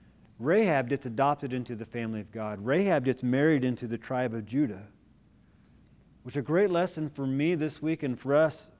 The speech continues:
this morning is no matter our past and no matter our present circumstances, God uses all people, and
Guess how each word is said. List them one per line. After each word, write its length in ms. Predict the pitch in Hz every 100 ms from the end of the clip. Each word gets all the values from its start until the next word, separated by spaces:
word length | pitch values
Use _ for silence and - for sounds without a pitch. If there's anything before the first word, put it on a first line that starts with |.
| _ -
this 180 | 123 -
morning 240 | 147 151
is 100 | 139
no 100 | 143
matter 260 | 139 160 180
our 140 | 139
past 560 | - - 156 160 135 -
and 60 |
no 80 | 131
matter 320 | 127 139 170
our 100 | 151
present 360 | 135 147 143 135
circumstances, 960 | - 135 165 165 170 165 160 185 - - - - - - - - - - - - 117
God 340 | 143 185 165 - - - -
uses 340 | 156 143 127
all 180 | 143 220
people, 380 | - 160 - - - _ _ - _ _ _ - - _ _ _ _ _
and 140 | 127